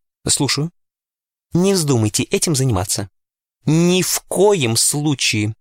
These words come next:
Вы без сомнений умеете проделывать с компьютерами много разных хитростей. Вы обвели вокруг пальца федеральные органы власти,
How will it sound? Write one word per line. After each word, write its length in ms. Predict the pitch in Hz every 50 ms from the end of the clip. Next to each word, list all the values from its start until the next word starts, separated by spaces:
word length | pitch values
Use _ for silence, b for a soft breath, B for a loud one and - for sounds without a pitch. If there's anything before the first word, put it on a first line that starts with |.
| _ _ _ _ _ _ _
Вы 180 | - 123 151 156
без 140 | 170 170 -
сомнений 440 | - 180 185 185 165 143 127 120 -
умеете 380 | 147 170 160 120 107 98 - -
проделывать 460 | - 104 104 110 104 98 95 95 -
с 40 | -
компьютерами 580 | - 104 - - 117 - 104 107 101 104 - -
много 400 | - 120 123 139 131 113 92 98
разных 280 | 98 95 92 - 98 95
хитростей. 560 | - 240 233 - 107 95 - - - 92 85 - _ _ _
Вы 140 | - 131 165
обвели 440 | - - 147 127 120 131 156 147 143
вокруг 320 | 123 131 - - 139 -
пальца 300 | _ 165 151 143 - -
федеральные 480 | - 143 123 131 123 120 120 117 123 -
органы 400 | - - 117 104 107 104 104 98
власти, 520 | 87 110 120 151 175 151 - - - 139